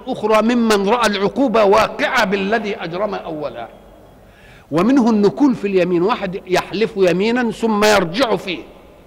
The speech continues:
يبقى نكالا لما بين يديه، يعني جعلنا المسخ كردة والعملية دي، ها، عقوبة وعبرة، بحيث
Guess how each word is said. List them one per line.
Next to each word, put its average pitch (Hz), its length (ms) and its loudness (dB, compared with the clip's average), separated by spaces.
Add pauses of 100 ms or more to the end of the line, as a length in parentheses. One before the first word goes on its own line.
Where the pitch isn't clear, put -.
(560)
يبقى 165 260 -4
نكالا 285 480 2
لما 220 340 0
بين 226 260 0
يديه، 185 220 -2
يعني 180 340 -2
جعلنا 180 680 -2 (800)
المسخ 165 580 -2
كردة 190 560 -2 (260)
والعملية 170 680 2
دي، 247 220 4 (560)
ها، 143 140 -4 (500)
عقوبة 208 680 2
وعبرة، 285 840 2
بحيث 247 760 -2